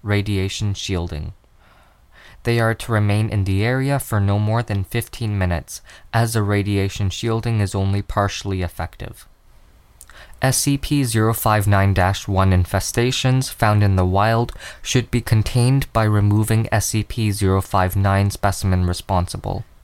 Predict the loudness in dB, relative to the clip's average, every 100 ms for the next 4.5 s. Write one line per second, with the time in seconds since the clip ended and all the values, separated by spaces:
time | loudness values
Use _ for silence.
0 | 0 2 2 2 0 2 2 4 2 0
1 | 0 2 2 0 0 2 2 -2 -2 0
2 | 2 -2 -2 -2 0 -4 -4 0 0 2
3 | 2 2 0 0 0 2 2 2 2 0
4 | -2 -6 -4 -4